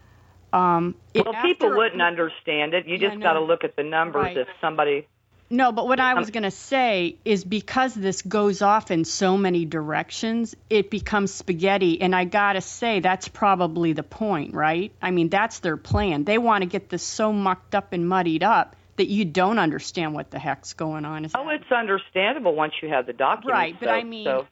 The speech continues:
Speaker 1: in general, like, let's take one of your grandchildren. You said had ninety-seven warrants or whatever you said about ninety-seven.
Speaker 2: Another
Speaker 1: Now,
Speaker 2: set of grandchildren
Speaker 1: if you
Speaker 2: are brother and sister, and they're married.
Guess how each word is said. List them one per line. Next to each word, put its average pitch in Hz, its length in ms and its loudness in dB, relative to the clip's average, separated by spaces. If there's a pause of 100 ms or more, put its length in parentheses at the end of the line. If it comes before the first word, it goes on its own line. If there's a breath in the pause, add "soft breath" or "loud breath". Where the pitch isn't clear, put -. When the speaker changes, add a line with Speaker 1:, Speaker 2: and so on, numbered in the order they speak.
(140)
Speaker 1:
in 214 160 4
general, 226 340 4
like, 190 260 2
let's 254 360 0
take 240 420 -2
one 208 240 0
of 196 60 2
your 185 100 2
grandchildren. 185 960 2
You 175 140 2
said 175 240 0
had 165 180 2
ninety-seven 165 1160 0
warrants 165 520 2
or 151 240 -4
whatever 175 460 0
you 175 160 4
said 165 220 -2
about 156 200 0
ninety-seven. 165 720 0 (500 loud breath)
Speaker 2:
Another 202 320 0
Speaker 1:
Now, - 160 -6
Speaker 2:
set 180 180 4
of 160 80 0
grandchildren 156 680 0
Speaker 1:
if 160 40 0
you 151 60 -2
Speaker 2:
are 147 60 -6
brother 156 380 2
and 143 120 -4 (140)
sister, 190 420 -4
and 139 140 0
they're 135 160 -4
married. 143 560 -2